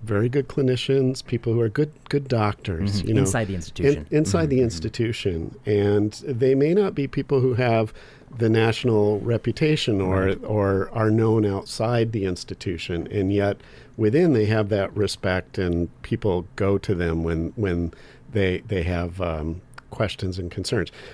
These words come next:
Speaker 1: W-, when I was a junior attending physician, when, in my first few years on staff,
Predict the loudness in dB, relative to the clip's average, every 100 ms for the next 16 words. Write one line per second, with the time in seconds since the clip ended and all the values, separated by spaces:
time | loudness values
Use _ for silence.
0 | -6 -4 0 2 4 4 4 4 2 2
1 | 0 -6 -18 -20 -16 -14 -12 -10 -6 -6
2 | -2 0 2 2 0 0 0 0 -2 0
3 | 2 2 0 0 0 0 0 0 -2 -4
4 | -4 -4 0 0 0 -2 -2 -2 -4 -8
5 | -12 -8 -2 0 -2 -4